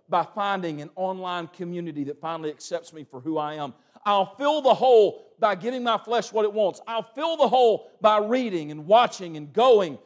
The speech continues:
and tasting and drinking and experiencing and traveling." And what they'll find out is, oh man, uh, they're having some sense of euphoria and joy, of, of some kind of happiness and, and pleasure, the Bible calls it, in the moment. And then when they get home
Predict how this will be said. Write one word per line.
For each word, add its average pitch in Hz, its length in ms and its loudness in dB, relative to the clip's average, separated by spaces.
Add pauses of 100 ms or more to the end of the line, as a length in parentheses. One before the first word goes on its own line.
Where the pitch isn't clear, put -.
(200)
and 180 160 -4
tasting 208 500 -4
and 160 120 -12
drinking 202 440 -6
and 160 100 -10 (200)
experiencing 240 1080 -4
and 165 100 -14
traveling." 247 680 0 (260)
And 214 140 -4
what 247 140 2
they'll 247 160 4
find 320 360 0
out 240 240 4
is, 160 160 -8 (220)
oh 294 180 6
man, 277 380 4
uh, 208 80 2 (220)
they're 254 120 8
having 277 300 2
some 294 280 0
sense 277 320 -8
of 240 120 -10
euphoria 269 680 2
and 202 200 -6
joy, 247 440 4
of, 175 100 -4 (180)
of 226 120 -2
some 294 180 -8
kind 302 160 0
of 254 100 -2
happiness 240 640 -4
and, 196 140 -12 (200)
and 226 200 -6
pleasure, 294 560 6
the 185 80 -8
Bible 180 260 -6
calls 190 320 -4
it, 190 80 -10
in 302 80 -10
the 277 80 -8
moment. 254 480 4 (1120)
And 135 120 -12
then 160 240 -6
when 127 100 -12
they 135 80 -14
get 147 180 -8
home 120 380 -12